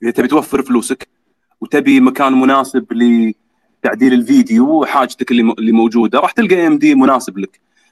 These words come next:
بس فريق إي إم دي دائمًا يراهن على السعر، وأقوى معالجاتهم صار سعرها مرتفع الحين. يعني المراهنة هذه ما، ما هي مستمرة يعني. أنا لما أروح أسوي توزيعة إي إم دي،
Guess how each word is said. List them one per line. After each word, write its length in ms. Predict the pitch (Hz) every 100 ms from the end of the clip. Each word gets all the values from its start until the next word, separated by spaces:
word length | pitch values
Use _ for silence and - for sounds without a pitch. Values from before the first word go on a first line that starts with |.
| _ -
بس 280 | 165 - -
فريق 280 | 226 240
إي 160 | 196 202
إم 100 | 196
دي 180 | 185 190
دائمًا 360 | 190 196 180
يراهن 360 | 156 165 151 147
على 140 | 135
السعر، 400 | 139 - 104 120 - _ _ _
وأقوى 420 | 127 190 247 214
معالجاتهم 580 | 196 185 185 180 180 175
صار 160 | 175 170
سعرها 320 | 190 190 156
مرتفع 360 | 196 175 135
الحين. 240 | 98 - - _ _ _ -
يعني 180 | 113 113
المراهنة 400 | 123 180 170 160
هذه 440 | 156 165 147 151 127
ما، 480 | 139 175 170 156 143 131 139 147 -
ما 160 | 160
هي 80 | 151
مستمرة 460 | 143 - 147 135 107
يعني. 260 | 92 90 _ _ _ -
أنا 120 | 127
لما 200 | 156 156
أروح 300 | 160 - -
أسوي 480 | 127 117 156 156 131
توزيعة 560 | - - 127 123 - -
إي 120 | 127
إم 100 | 127
دي، 180 | 107